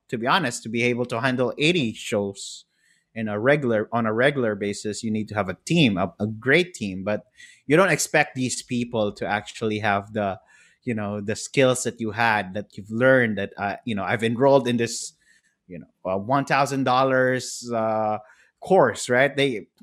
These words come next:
they haven't enrolled <laughs> to that. So, uh, I have to make a middle ground as well in how we can systemize it. And I'm, that's what I'm focusing at, like, really have a good quality product, but not necessarily, like,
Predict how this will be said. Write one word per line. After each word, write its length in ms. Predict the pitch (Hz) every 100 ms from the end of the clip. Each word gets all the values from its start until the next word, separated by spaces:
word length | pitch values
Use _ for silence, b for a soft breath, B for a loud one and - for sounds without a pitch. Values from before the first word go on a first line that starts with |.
| -
they 300 | 123 160 175
haven't 280 | 151 135 110
enrolled 440 | 117 123 120 123
<laughs> 60 | -
to 60 | 147
that. 280 | - 170 170
So, 260 | - 170 196
uh, 260 | 311 320 262
I 240 | 156 143
have 180 | 180 214
to 80 | 202
make 300 | 156 160 165
a 60 | 143
middle 340 | 135 139 143
ground 360 | 131 135 131 127
as 160 | 120
well 220 | 123 123
in 100 | 120
how 280 | 120 127 123
we 140 | 123 123
can 140 | 120
systemize 600 | - 120 - 120 107 104
it. 100 | 101
And 140 | 98
I'm, 220 | 104 104 104
that's 220 | 107 113
what 140 | 123 120
I'm 120 | 120
focusing 520 | 120 120 139 131 156
at, 260 | 156 160 - b b b -
like, 180 | 117 117
really 220 | 123 123
have 220 | 123 120 110
a 60 |
good 340 | 107 123 113 110
quality 560 | - 117 110 117 123 123
product, 560 | 120 113 113 120 117 117 _ _ _
but 220 | 113 110
not 400 | 127 120 120 120
necessarily, 840 | 123 117 123 - 117 110 120 123 120
like, 320 | 120 107 104